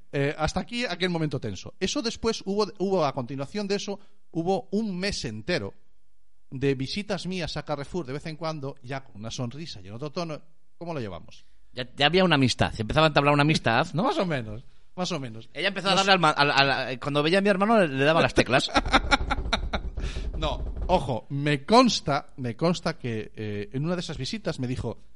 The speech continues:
Speaker 1: eh, "Mira", de esas cosas que me enseña la pantalla, no sé, me dice, "Mira,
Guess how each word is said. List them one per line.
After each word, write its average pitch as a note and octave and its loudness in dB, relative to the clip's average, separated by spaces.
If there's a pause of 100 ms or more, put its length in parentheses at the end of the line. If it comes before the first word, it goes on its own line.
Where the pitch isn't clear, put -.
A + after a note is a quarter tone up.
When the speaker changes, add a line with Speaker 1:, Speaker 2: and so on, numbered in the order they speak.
(360)
Speaker 1:
eh, C3+ -6
"Mira", D3 2 (1120)
de A#2+ -8
esas A#2 -8
cosas - -10
que B2 -6
me A#2 -2
enseña A#2 -4
la G#2+ -4
pantalla, A#2+ -6
no A2 -10
sé, - -12
me G2+ -12
dice, A2+ -8
"Mira, A#2+ 0